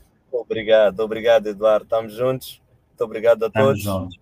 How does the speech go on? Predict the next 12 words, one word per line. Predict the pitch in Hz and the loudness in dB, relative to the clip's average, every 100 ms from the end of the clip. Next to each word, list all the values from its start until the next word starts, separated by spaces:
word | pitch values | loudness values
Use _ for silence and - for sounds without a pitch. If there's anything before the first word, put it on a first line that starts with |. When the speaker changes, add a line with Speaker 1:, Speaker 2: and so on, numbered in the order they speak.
| _ - | _ -6
Speaker 1:
Podem | 117 113 | -4 -4
sempre | 110 113 120 | -6 -6 -6
encontrar-nos | 110 - 113 110 110 | -8 -2 -2 -2 -6
no | 104 | -12
LinkedIn. | 104 113 104 123 131 131 _ _ _ _ - | -10 -10 -10 -8 -8 -10 _ _ _ _ -2
E | |
é | 131 | 0
nóis. | 131 120 104 - _ _ _ _ _ _ _ _ _ _ _ _ _ | 2 0 -2 -8 _ _ _ _ _ _ _ _ _ _ _ _ _
Speaker 2:
Até | - 92 117 | -10 -4 -2
sempre, | - - 87 92 | -2 -4 -6 0
Speaker 1:
Eduardo. | 113 80 | 0 0
Speaker 2:
Américo. | 76 - | -6 -18